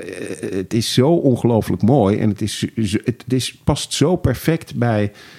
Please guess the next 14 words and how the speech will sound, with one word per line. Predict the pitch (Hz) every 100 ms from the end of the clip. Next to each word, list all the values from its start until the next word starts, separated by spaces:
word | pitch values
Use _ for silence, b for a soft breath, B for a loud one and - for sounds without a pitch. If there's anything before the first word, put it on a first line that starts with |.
| B -
wat | 110 117
je | 117
je | 95
voorstelt | 117 135 - 101 98
bij | 98
Middle, | 98 90 -
Middle | 110 101 92
Earth. | 123 104 104 -
Dat | -
is, | - -
dat | -
is | - -
bijna | 92 90
onbeschrijfelijk. | 90 92 - - - - -